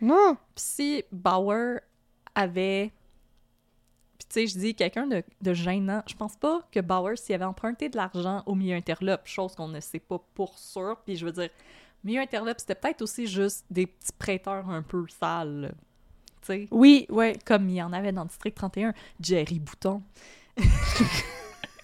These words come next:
Speaker 2: Je-, Jerry Boutonnet.
Speaker 1: C'est vrai, Jerry Boutonnet.
Speaker 2: Puis là, moi, une intellectuelle, Gérard Bouton.
Speaker 1: Gérard Bouton. C'est lui qui avait prêté de l'argent à Frédéric de Grandpré, c'est ça ?
Speaker 2: Oui.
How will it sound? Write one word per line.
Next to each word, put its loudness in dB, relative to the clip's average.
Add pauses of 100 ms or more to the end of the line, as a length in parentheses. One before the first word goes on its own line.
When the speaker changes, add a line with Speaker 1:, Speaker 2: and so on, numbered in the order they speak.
(1300)
Speaker 2:
Je-, -10 (340)
Jerry -6
Boutonnet. -2
Speaker 1:
C'est 10
vrai, 8 (460)
Jerry 12
Boutonnet. 10
Speaker 2:
Puis 12
là, 10
moi, 6
une -2
intellectuelle, -2 (440)
Gérard 0
Bouton. 2
Speaker 1:
Gérard 6
Bouton. 2
C'est 4
lui 10
qui 8
avait 10
prêté 4
de 6
l'argent 8
à 8
Frédéric 4
de 4
Grandpré, 4
c'est -4
ça ? 10
Speaker 2:
Oui. 4